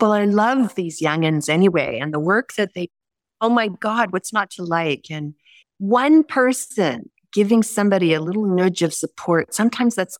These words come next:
all it takes for them to feel validated and get in that studio and get working,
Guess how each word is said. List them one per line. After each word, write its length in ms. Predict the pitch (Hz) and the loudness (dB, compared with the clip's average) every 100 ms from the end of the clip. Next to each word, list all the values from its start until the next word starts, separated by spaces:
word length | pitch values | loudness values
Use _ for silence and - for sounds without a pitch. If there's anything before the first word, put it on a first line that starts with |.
| - | -2
all 280 | 175 208 | 2 4
it 180 | 208 - | 2 0
takes 480 | - 196 175 - - - _ _ | 2 4 4 -2 -16 -16 _ _
for 120 | 196 | 0
them 260 | 202 220 233 | 2 2 2
to 100 | 233 | 0
feel 400 | - 190 170 156 | 2 0 0 0
validated 960 | 160 165 185 185 180 180 180 180 175 - _ _ _ | 0 2 0 0 2 2 0 -2 -4 -10 _ _ _
and 180 | 175 170 - | 0 0 0
get 180 | 220 233 | 0 2
in 160 | 240 | 4
that 180 | 196 170 | 2 0
studio 520 | - - 190 185 160 | -8 -4 -2 2 2
and 120 | 151 151 | 0 -2
get 200 | 143 - | -4 -2
working, 520 | 160 175 - - | -2 -2 -8 -12